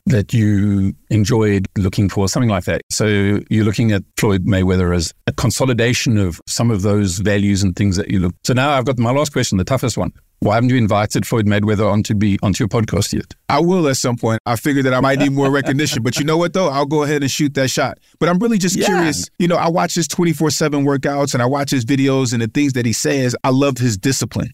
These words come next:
Speaker 2: And that's something that attracts me. Like, you wanna have this high level of discipline and stuff. So that's what that is about.
Speaker 1: What do you think he wants out of people who approach him?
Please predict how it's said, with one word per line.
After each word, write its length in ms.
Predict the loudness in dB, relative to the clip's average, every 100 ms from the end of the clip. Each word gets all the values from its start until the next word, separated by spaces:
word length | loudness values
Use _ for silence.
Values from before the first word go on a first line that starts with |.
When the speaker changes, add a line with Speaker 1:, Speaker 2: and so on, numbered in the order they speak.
| -4
Speaker 2:
And 100 | 0
that's 200 | 0 -2
something 400 | -4 -2 -2 0
that 120 | 0
attracts 340 | -2 -2 -2 0
me. 60 |
Like, 160 | -2 0
you 140 | 0
wanna 260 | 2 0 0
have 200 | -2 -2
this 160 | -2
high 420 | -2 -2 0 0 0
level 360 | 0 0 0
of 120 | 0 0
discipline 460 | -2 -2 -2 0 2
and 100 | 0
stuff. 200 | -2 -2
So 280 | -2 -2 -4
that's 240 | -4 -2 -2
what 140 | -2
that 160 | 0 0
is 100 | 0
about. 380 | 0 -2 -2 -4
Speaker 1:
What 120 | 0
do 60 | 2
you 80 | 2
think 180 | 0 0
he 300 | 0 0 -2
wants 340 | -2 0 0 -2
out 160 | -2 -2
of 100 | 0
people 240 | -2 0
who 120 | 2 2
approach 360 | 0 -2 -2
him? 120 | -6